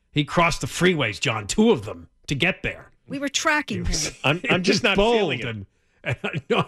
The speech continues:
Speaker 1: not feeling it either, but, um,
Speaker 3: Are they charging for these tickets?
Speaker 1: Will people cry? Will there be organ music? Will there be family members coming up and
Speaker 3: Uh,
Speaker 1: sharing
Speaker 3: family
Speaker 1: memories?
Speaker 3: members? <laughs>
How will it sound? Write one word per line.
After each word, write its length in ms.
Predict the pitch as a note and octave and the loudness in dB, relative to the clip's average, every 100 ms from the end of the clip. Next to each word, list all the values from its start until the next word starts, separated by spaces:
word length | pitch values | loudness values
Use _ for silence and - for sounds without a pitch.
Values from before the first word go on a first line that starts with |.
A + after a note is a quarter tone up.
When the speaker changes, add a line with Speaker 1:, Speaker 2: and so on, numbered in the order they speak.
| - | -2
Speaker 1:
not 260 | - - | -4 -2
feeling 220 | F3+ D3+ C3 | -2 0 0
it 100 | B2+ | 0
either, 300 | A#2+ G#2+ G2 | -2 -4 -6
but, 280 | G#2+ G#2 - _ _ _ | -6 -6 -10 _ _ _
um, 440 | C3+ B2+ - A2+ F#3+ | -10 -8 -6 0 2
Speaker 3:
Are 60 | |
they 120 | A3+ | 2
charging 500 | - - A3 A#3+ C4+ | 2 2 2 0 -6
for 80 | - | -6
these 180 | E4+ D#4 | -4 -2
tickets? 500 | - E4+ G4+ - - | -2 -2 -2 -4 0
Speaker 1:
Will 120 | E3+ F3+ | 2 4
people 300 | B3 - F#3 | 4 4 0
cry? 460 | - D3 - F4 | 2 2 2 0
Will 160 | C4 D#3 | 0 0
there 120 | D#3 | 2
be 120 | C3+ | 2
organ 320 | C3+ A#3+ D4 | 2 2 2
music? 460 | D4+ C#4 D4 C#4+ C#4+ | 2 2 2 0 2
Will 100 | C#3+ | 2
there 160 | C#3 C3 | 2 2
be 480 | D3+ C#3+ C#3+ D3 | 4 4 4 2
family 400 | B2+ - F#3+ B3+ | 0 2 2 4
members 320 | C4 C4+ C#4 - | 2 2 0 0
coming 240 | B3+ C4 | 2 2
up 180 | C#4 B3 | 2 2
and 360 | A3 G#3+ G3+ | 0 0 -2
Speaker 3:
Uh, 220 | F#3 E3 - - G#2+ | -2 -2 -6 -14 -4
Speaker 1:
sharing 400 | - A#3 D#3+ F3+ | 2 4 4 2
Speaker 3:
family 140 | A#3+ | -2
Speaker 1:
memories? 680 | B3+ C4+ C#4 D#4 E4 - - _ - | 0 0 -2 -4 -2 -4 -8 _ -10
Speaker 3:
members? 120 | C#4+ | -10
<laughs> 40 | - | -10